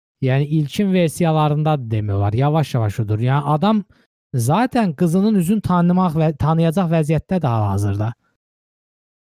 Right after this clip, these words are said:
Qızının üzünü tanıyır, hətta o gəlib yalandan deyirlər, "E, qızın əri mənəm", sonra deyir, "Yox, e, mənim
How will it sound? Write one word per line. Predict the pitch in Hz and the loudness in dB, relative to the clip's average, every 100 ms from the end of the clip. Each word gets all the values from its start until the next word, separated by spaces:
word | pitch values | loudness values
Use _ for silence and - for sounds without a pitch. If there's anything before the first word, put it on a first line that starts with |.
| _ - | _ -4
Qızının | 156 156 190 202 | 0 2 2 2
üzünü | 196 175 | 0 0
tanıyır, | 180 214 220 | 0 2 0
hətta | 202 233 - 196 170 151 143 | 0 -2 -2 0 0 -2 -4
o | 175 175 | -2 0
gəlib | 165 175 185 | 0 0 0
yalandan | 175 170 170 175 175 | 0 0 2 2 2
deyirlər, | 160 147 107 139 | 0 0 0 -2
"E, | |
qızın | - 143 127 151 147 | -2 -6 -4 -2 0
əri | 135 131 | 0 0
mənəm", | 135 127 123 117 117 | 0 0 0 0 -2
sonra | - 135 131 | -2 -2 0
deyir, | 131 131 | 0 0
"Yox, | 127 131 | 0 -2
e, | |
mənim | 127 123 123 | -2 -2 -2